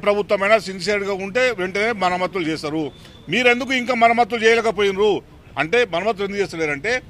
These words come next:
ఒకటి చూపిపోయిన తర్వాత, ఒక రోగం ముదిరిపోయిన తర్వాత నువ్వు వైద్యం చేయకపోతే ఆ రోగం ముదిరి ముదిరి మనిషి చావుకొచ్చే ప్రమాదం ఉంటది. ఇప్పుడు నువ్వు కూడా దాన్ని రిపేర్ చేయకుండా దాన్ని అట్లాగే వదిలిపెట్టినావంటే ఇంకా మిగతా పిల్లలు కూడా కుంగిపోవాలి. మొత్తం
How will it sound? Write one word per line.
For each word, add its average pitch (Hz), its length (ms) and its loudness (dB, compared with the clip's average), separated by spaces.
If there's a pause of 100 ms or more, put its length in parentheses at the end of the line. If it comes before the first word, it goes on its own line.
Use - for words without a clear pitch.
(340)
ఒకటి 180 200 0
చూపిపోయిన 208 380 -2
తర్వాత, 185 180 4 (340)
ఒక 156 160 -2
రోగం 220 280 2
ముదిరిపోయిన 190 440 -2
తర్వాత 170 260 0 (140)
నువ్వు 196 160 -4
వైద్యం 185 300 0
చేయకపోతే 190 440 -2 (420)
ఆ - 20 6 (100)
రోగం 226 300 2
ముదిరి 196 200 -4 (120)
ముదిరి 190 260 0 (560)
మనిషి 190 320 -4
చావుకొచ్చే 175 460 0
ప్రమాదం 147 360 -4
ఉంటది. 104 220 -14 (440)
ఇప్పుడు 254 200 -6
నువ్వు 247 160 2
కూడా 247 160 4
దాన్ని 214 220 4
రిపేర్ 208 280 2
చేయకుండా 185 380 4 (380)
దాన్ని 202 220 4
అట్లాగే 247 300 2
వదిలిపెట్టినావంటే 214 680 0 (400)
ఇంకా 240 140 2 (100)
మిగతా 254 200 2 (100)
పిల్లలు 247 320 0
కూడా 247 160 2
కుంగిపోవాలి. 220 600 2 (360)
మొత్తం 220 220 2